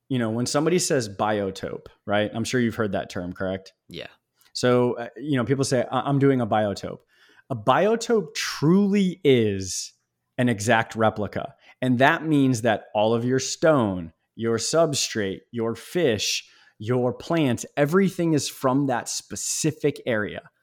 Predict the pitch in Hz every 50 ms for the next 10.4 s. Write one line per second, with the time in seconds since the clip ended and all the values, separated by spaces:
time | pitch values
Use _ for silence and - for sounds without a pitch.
0 | _ _ _ _ _ _ _ _ _ _ _ _ _ _ _ 117 127 139 - 180
1 | 180 196 202 185 - - - 180 165 143 135 139 143 143 139 143 135 131 127 120
2 | 120 117 120 120 123 123 123 117 - - 135 135 143 - - - 117 110 101 -
3 | - 110 104 101 98 95 95 95 95 101 104 _ _ _ _ _ _ _ _ -
4 | 117 117 104 - - 151 135 135 123 120 - 131 123 123 127 - - - 135 123
5 | 120 120 117 110 - - 120 117 113 113 110 107 101 98 95 104 104 95 - -
6 | - - 123 - _ _ _ _ _ _ _ _ _ 120 117 117 - 127 123 120
7 | 120 - - 156 151 139 - 139 123 123 117 117 127 143 143 131 - - - -
8 | 120 113 113 113 110 110 107 107 107 104 - - - 139 120 107 104 101 98 95
9 | 90 - _ _ _ _ _ _ _ _ _ _ _ _ _ - - - - -
10 | - - - - 143 123 127 135